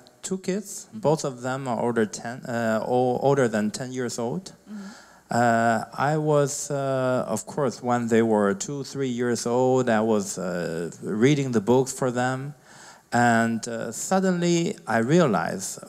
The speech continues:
Speaker 1: when they were four or five years old already, they get so grown up. Because kids today, they use so much multimedia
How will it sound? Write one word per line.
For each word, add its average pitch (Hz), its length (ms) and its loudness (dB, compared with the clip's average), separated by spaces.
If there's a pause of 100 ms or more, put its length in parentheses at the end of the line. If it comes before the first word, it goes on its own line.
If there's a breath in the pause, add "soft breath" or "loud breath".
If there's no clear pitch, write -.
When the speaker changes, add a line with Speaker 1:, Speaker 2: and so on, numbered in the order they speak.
(100)
Speaker 1:
when 147 340 2
they 147 100 4
were 123 180 4
four 160 240 0
or 143 60 0
five 135 420 -2
years 107 320 2
old 135 300 0
already, 101 460 2
they 117 460 0
get 127 260 -4
so 127 840 0
grown 131 360 6
up. 135 340 4 (760 loud breath)
Because 123 360 2
kids - 340 -4
today, 139 460 -2
they 107 140 0
use 120 280 2
so 131 200 -2
much 123 280 0
multimedia 120 800 -4